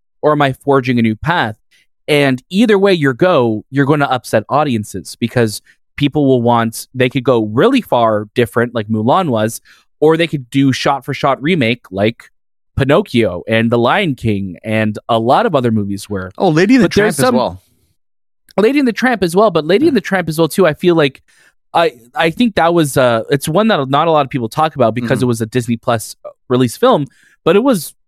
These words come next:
Speaker 1: well made.
Speaker 2: Yeah.
Speaker 1: Like, it, it did its purpose, but it wasn't something that I think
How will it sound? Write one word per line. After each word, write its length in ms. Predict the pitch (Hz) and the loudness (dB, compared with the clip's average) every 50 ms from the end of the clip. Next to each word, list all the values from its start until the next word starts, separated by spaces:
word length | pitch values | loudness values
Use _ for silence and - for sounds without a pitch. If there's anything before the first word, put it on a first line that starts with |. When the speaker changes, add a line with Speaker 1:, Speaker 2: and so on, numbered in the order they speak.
| _ _ 160 | _ _ -4
Speaker 1:
well 220 | 175 233 247 185 | 0 0 0 2
made. 360 | 123 143 202 226 151 117 117 | 0 0 0 2 2 2 2
Speaker 2:
Yeah. 80 | 226 330 | 2 2
Speaker 1:
Like, 140 | 285 160 165 | 0 0 0
it, 160 | 151 147 147 | 0 2 2
it 180 | 139 143 131 - | 0 -2 0 0
did 140 | - 165 175 | 0 0 0
its 100 | 160 - | -2 -6
purpose, 480 | - - - 208 247 - 156 131 131 - | -6 -2 0 0 2 2 0 -2 -2 -4
but 220 | - - 147 139 | -2 -2 0 2
it 180 | 135 147 143 135 | 2 2 2 2
wasn't 420 | 147 165 170 165 175 170 147 117 | 0 0 0 0 -4 -6 -6 -8
something 360 | - - 156 143 143 151 143 139 | -6 -4 -4 -2 -2 -4 -2 0
that 100 | 135 127 | 0 0
I 100 | 120 113 | 0 0
think 360 | - 139 127 120 113 - | 0 0 0 0 -2 -4